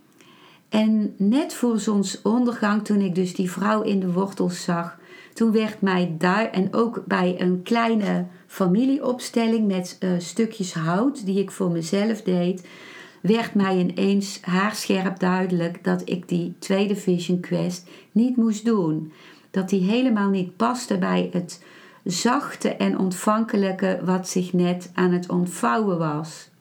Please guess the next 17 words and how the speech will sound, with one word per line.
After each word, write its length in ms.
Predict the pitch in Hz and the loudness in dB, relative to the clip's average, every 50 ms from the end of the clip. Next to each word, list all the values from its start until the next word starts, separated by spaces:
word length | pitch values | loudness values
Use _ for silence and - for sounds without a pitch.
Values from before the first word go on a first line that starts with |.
| _ _ _ _ _ - | _ _ _ _ _ -4
na 200 | 170 175 180 180 | 0 2 2 4
mijn 420 | 180 175 175 165 165 170 160 160 - | 2 2 2 0 0 0 -2 -2 0
eerste 360 | 185 180 180 180 - - 185 | 0 0 0 0 -2 -6 -4
Vision 400 | 180 - 196 185 180 180 175 160 | 0 2 2 2 2 0 -2 -2
Quest. 580 | 165 170 165 160 156 160 160 156 - - - - _ _ _ _ _ _ _ _ _ _ _ _ _ - - _ _ _ _ _ _ _ _ _ - _ _ _ - - - - - - - - - - - - _ _ | -2 -2 -2 -2 -2 -4 -6 -10 -14 -20 -20 -20 _ _ _ _ _ _ _ _ _ _ _ _ _ -20 -20 _ _ _ _ _ _ _ _ _ -20 _ _ _ -20 -20 -20 -20 -20 -20 -20 -20 -20 -20 -20 -20 _ _
De 100 | - 196 | -2 0
vrouw 360 | 180 - 226 254 285 302 285 | 0 2 2 2 2 2 2
in 180 | 247 220 214 208 | 2 2 2 2
mij 500 | 196 185 185 180 180 185 190 202 226 226 - - - - - - - | 4 4 2 2 2 2 2 0 -2 -4 -6 -12 -20 -20 -20 -8 -2
wil 300 | 190 190 247 254 247 240 | 0 2 2 2 2 0
zich 300 | 240 - 185 190 190 - | 0 0 0 0 -2 -4
verbinden 920 | - - 180 175 160 165 220 247 247 214 185 170 160 156 160 165 165 - - - _ - - - | -4 -2 -2 0 2 2 2 2 2 2 2 2 0 0 -2 -2 -4 -6 -12 -20 _ -20 -8 -2
en 140 | - 190 185 | 0 0 0
zich 240 | 180 208 202 175 220 | 2 0 0 2 2
niet 240 | 226 262 262 - | 2 2 2 0
focussen 840 | - - - 214 214 226 226 220 202 180 180 - - 180 180 180 - | -2 -2 0 2 2 2 0 0 -2 -4 -2 0 0 0 0 0 -2
op 280 | - 190 185 185 - | -2 -2 -2 -4 -6